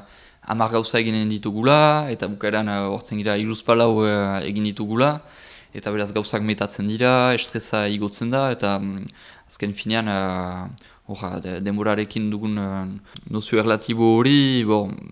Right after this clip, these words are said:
bon, ba-, badira, hola, gauza iniz, eh, jakiteko horren inguruan, eta emanen dauzkigu pista interesgarri batzuk, eh, hobetzeko gisan,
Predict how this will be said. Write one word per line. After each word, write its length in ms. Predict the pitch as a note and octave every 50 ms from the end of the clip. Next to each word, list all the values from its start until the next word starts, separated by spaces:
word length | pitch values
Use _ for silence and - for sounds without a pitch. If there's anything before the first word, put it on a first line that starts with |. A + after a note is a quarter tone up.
| A1+ A#1 G#1+ G1+ - - - - - - - _ _ - _ -
bon, 140 | - - -
ba-, 120 | - G2 -
badira, 320 | - G2+ G#2+ G#2 A2+ G2+ G2
hola, 120 | G#2 - -
gauza 240 | G#2 G2+ - - G#2+
iniz, 240 | A2+ A#2 A2+ - - -
eh, 280 | G#2+ G#2 G2+ G2 G2 F#2+ F#2+ G2+ _ - - - _ -
jakiteko 460 | G#2+ G2+ - - G#2 A#2+ G2+ A#2 A2+
horren 180 | A2 A#2 A2 G#2+
inguruan, 480 | G#2+ G#2+ G#2 G#2 A#2+ B2+ D3 D#3+ D#3+ D3
eta 240 | - - G2+ G2 G2 F#2+ - C3 - - - - _ -
emanen 260 | G#2 G#2 G2+ G#2 G#2
dauzkigu 420 | G2+ G2+ - - A2+ G#2+ G#2+ G2 -
pista 540 | - G2 - - - G#2+ G2+ F#2+ F#2+ F#2+ F#2+
interesgarri 480 | G2 G2 A2+ G#2 G2 G#2 G2+ G#2 G#2+
batzuk, 440 | G2+ G2+ G2+ - - C3 B2 - -
eh, 280 | G#2 G2 F#2+ F#2+ F#2+ F#2+ - _ - - - - - - - _ _ D3 - - - -
hobetzeko 540 | G2 G2 G#2+ G#2 G2 - - G2 - - G2+
gisan, 360 | G2 F#2+ - - G2+ G2 G2+